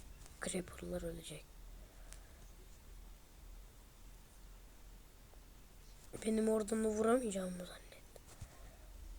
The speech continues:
Şöyle. Hocam hareket etmiyor ki ama.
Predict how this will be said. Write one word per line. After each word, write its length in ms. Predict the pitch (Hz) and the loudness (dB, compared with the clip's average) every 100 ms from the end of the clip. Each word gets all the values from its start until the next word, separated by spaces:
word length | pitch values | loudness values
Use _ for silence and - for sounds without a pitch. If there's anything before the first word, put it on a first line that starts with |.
| - - - - - - - - - - - - - - - - | -10 -12 -12 -12 -14 -14 -14 -14 -14 -14 -14 -14 -14 -16 -14 -8
Şöyle. 600 | - - - - - - - - - - - - - | -6 -8 -10 -12 -10 -10 -12 -12 -14 -12 -12 -12 0
Hocam 280 | 240 254 214 | 8 8 10
hareket 360 | 220 240 240 | 6 6 6
etmiyor 400 | 240 - - 254 | 4 4 4 6
ki 180 | - 190 | 6 2
ama. 200 | 170 | -2